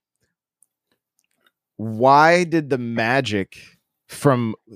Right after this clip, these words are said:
three and World leave with the new series?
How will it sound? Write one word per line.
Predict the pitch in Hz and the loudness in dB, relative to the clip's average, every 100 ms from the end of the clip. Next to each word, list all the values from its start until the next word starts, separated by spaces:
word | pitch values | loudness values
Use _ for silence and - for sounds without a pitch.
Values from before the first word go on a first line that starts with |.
| 87 | -20
three | 107 - 127 139 147 147 | -16 -10 -4 0 2 0
and | 110 | -2
World | 98 117 123 95 90 95 - _ _ _ _ _ _ _ _ _ _ _ - | -2 0 2 0 -2 -10 -20 _ _ _ _ _ _ _ _ _ _ _ -10
leave | 113 123 147 131 98 85 - - _ _ _ - | -4 0 2 2 0 -4 -10 -20 _ _ _ -4
with | 113 - | -4 -2
the | 110 | -4
new | 101 110 120 | -2 0 0
series? | - 92 64 - - - | -2 -6 -12 -16 -14 -14